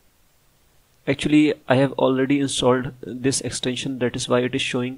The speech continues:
remove from Chrome। Uh, basically, आप जब install कर रहे होगे, आपको, यहाँ पे आपको लिखा हुआ आएगा add to Chrome। So, आप यहाँ add to Chrome कर लोगे,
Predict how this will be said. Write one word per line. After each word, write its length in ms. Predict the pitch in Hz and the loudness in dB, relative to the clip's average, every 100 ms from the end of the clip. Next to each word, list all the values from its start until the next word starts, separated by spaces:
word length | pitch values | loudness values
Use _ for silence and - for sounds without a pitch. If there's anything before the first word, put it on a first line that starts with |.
| - - - 131 | -14 -20 -12 -4
remove 260 | 131 127 127 - | -2 -2 -2 -2
from 200 | 123 123 | -2 -2
Chrome। 320 | 123 123 131 - - - - - | -2 -2 -4 -12 -20 -20 -18 -8
Uh, 160 | 113 113 | -6 -2
basically, 640 | 117 127 - 127 131 131 - | -2 -2 -2 -2 0 -2 -2
आप 280 | 110 - _ _ _ | -2 -2 _ _ _
जब 520 | - 117 131 127 - - _ - | -12 -2 -2 -2 -10 -20 _ -8
install 360 | 131 - 131 | -4 0 0
कर 160 | 131 120 | 0 0
रहे 140 | 123 | 2
होगे, 280 | 127 123 131 | 2 2 2
आपको, 480 | 120 120 123 127 - | 0 -2 -2 -2 -4
यहाँ 280 | 123 123 120 | -4 -4 -2
पे 80 | 127 | 0
आपको 260 | 120 117 131 | 0 0 -2
लिखा 220 | 123 127 | -2 -2
हुआ 220 | 117 113 | 0 0
आएगा 300 | 110 110 131 - - _ _ - | 0 -2 -6 -8 -20 _ _ -4
add 240 | 127 - | -4 -2
to 60 | 131 | -2
Chrome। 600 | 131 113 113 - _ - | 2 0 0 -10 _ -10
So, 200 | - 127 | -2 0
आप 220 | 98 120 | 2 0
यहाँ 300 | 127 120 117 - - | -2 -4 -6 -10 -4
add 140 | 123 | -2
to 100 | 135 | -2
Chrome 240 | 127 123 127 | 0 -2 0
कर 80 | 127 | -2
लोगे, 340 | 123 120 131 | 0 -2 -4